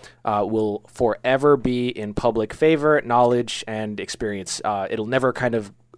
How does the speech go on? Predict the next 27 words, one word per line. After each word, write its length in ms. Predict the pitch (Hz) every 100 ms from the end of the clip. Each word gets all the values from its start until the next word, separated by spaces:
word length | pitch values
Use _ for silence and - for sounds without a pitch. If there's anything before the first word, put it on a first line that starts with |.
| - 113 - 127
disappear. 640 | - - - 117 92 82
It'll 180 | 87 -
always 280 | 131 131 117
be 100 | 120
popular 520 | - 107 113 107 104
and, 340 | 104 104 95 -
and 220 | 101 98
relevant. 420 | 104 95 85 85 - - - -
The, 100 | 110
uh, 180 | 107 104
the 120 | 110
other 140 | 147 202
song, 480 | - 113 95 120 - -
one 180 | 117 113
of 80 | 117
them 200 | 117 117
will 160 | 110 101
be 480 | 107 104 104 104 104 - _ _
the 160 | 110 113
only 340 | 127 175 202 139
song 260 | - 104
that 160 | 101 -
you 180 | 107 156
get 160 | 156 -
to 80 | 131
listen 260 | 127 127
to 340 | 117 120 117